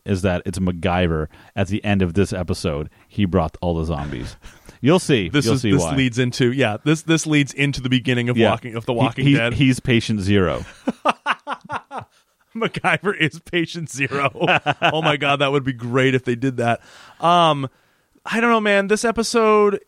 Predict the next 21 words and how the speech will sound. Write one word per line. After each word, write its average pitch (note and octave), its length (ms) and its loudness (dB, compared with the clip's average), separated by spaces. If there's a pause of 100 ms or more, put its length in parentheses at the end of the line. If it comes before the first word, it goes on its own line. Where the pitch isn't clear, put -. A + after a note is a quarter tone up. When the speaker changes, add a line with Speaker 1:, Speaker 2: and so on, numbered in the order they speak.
(240)
Speaker 2:
like F3+ 200 0
I G3 80 2
said, F#3 320 2
it's - 240 -4
just F3 280 0
getting, E3+ 360 0
they're D3 100 2
getting D3+ 340 0
weirder E3 340 2
and C#3 200 -2
weirder, D3+ 460 2
and A#2+ 120 -4
they're A2+ 80 -2
getting B2 320 -2
worse B2 480 0
and B2 200 -4
worse A#2+ 360 0
to C#3+ 120 -8
me, C#3+ 140 -2
to F3+ 140 0
me. B2+ 300 0